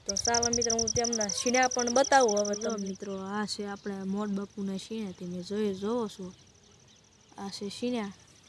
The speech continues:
અને શીણા કમ્પ્લીટ થઈ ગયા છે હાથી બાથી હકાયેલા. જુઓ તમે શીણા હવે.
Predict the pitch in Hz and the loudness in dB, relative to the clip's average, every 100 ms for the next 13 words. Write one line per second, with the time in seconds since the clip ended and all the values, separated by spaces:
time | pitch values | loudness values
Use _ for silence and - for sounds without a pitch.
0 | - - - - - - - - - - | -20 -20 -20 -20 -20 -20 -20 -20 -20 -20
1 | - - - 196 196 - 240 233 247 254 | -20 -20 -8 -6 -4 -4 -4 -2 -4 0
2 | 277 262 - 285 285 269 226 - 226 226 | 0 0 0 2 4 2 2 0 -2 -4
3 | - - - 220 220 202 208 208 196 208 | -12 -14 -8 -6 -4 -4 -6 -6 -6 -6
4 | 196 202 - - - - - - - - | -4 -6 -10 -20 -20 -20 -20 -20 -20 -20
5 | - - - - - - - 220 220 240 | -20 -20 -20 -20 -20 -20 -14 -8 -2 0
6 | 226 214 202 196 190 208 196 196 190 196 | 0 -2 -2 -2 -4 -4 -4 -4 -4 -4
7 | 208 | -6